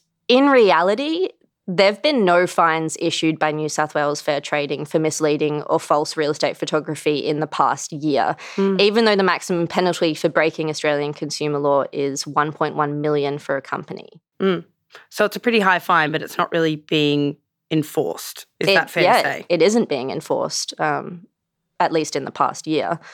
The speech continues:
Speaker 1: So regulations have tightened, but there are still ways to get around them, clearly. And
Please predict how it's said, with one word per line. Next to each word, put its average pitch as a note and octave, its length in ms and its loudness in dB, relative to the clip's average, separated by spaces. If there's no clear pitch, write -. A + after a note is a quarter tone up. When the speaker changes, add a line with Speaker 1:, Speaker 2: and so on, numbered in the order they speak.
Speaker 1:
So F#3 360 2
regulations B3 600 4
have G3+ 200 0
tightened, D#3+ 460 0
but - 240 0
there F3 160 4
are E3+ 120 4
still F3 240 2
ways D#3 280 2
to F#3 100 -6
get D3 180 0
around D3+ 380 -2
them, D#3 220 -4
clearly. E3 580 -2
And D#3 520 -4